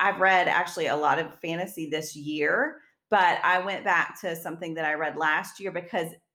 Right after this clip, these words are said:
nothing else is quite like this. So this is S A Chakraborty's The David Bode Trilogy. And the first book is The City of Brass. It is all out now. The other books are The Kingdom of Copper and The Empire of Gold.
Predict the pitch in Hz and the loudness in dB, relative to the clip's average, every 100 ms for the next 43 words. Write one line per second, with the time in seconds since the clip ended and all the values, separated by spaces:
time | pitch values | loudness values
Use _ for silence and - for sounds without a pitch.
0 | _ 175 196 202 - 214 175 170 160 160 | _ -6 0 0 0 -2 -2 -2 -8 -6
1 | 170 143 151 147 - - - 220 220 277 | -2 -2 -4 -8 -6 -8 -4 -2 0 0
2 | 311 302 - 226 240 247 240 208 208 220 | -2 -6 0 0 2 -2 2 0 0 -4
3 | 190 180 170 165 170 175 170 160 196 185 | 2 2 2 -2 -4 -6 0 0 2 2
4 | 190 - 175 160 170 156 143 143 147 _ | 2 0 -4 -4 -4 -4 -2 -2 -6 _
5 | - - _ - 180 165 160 156 160 156 | -20 -20 _ 2 4 6 6 4 2 0
6 | 151 - - _ - 175 165 160 - _ | -2 -6 -12 _ -2 6 6 6 -4 _
7 | - 226 240 240 196 175 175 - 160 165 | 0 2 2 2 4 4 2 2 2 2
8 | 165 175 170 175 233 247 165 151 131 202 | -4 -6 -6 -2 -4 0 4 4 4 0
9 | - - - 175 185 185 165 180 - 151 | -4 -14 0 4 4 6 4 4 2 2
10 | 139 170 151 139 165 165 165 165 160 160 | 2 2 2 2 4 2 2 0 -2 -4
11 | 151 - 175 175 170 170 - 160 160 156 | -4 -8 -8 -4 -4 -6 -2 0 2 2
12 | 147 - 151 151 147 165 170 156 160 165 | 2 2 0 0 -2 -4 0 2 0 0
13 | 147 139 127 135 | 2 2 2 -2